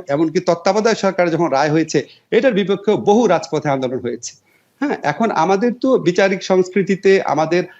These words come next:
রাষ্ট্রীয় সংস্কৃতিতে আন্দোলন তো, এবং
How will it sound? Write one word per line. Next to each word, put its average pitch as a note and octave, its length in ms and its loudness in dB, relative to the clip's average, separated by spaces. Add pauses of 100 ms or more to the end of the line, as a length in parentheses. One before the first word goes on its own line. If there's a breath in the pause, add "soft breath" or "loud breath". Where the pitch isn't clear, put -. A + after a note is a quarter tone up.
(160 loud breath)
রাষ্ট্রীয় F3+ 440 0
সংস্কৃতিতে F3 680 0 (460 soft breath)
আন্দোলন G#3 460 2
তো, A#3 340 2 (260)
এবং D3+ 140 0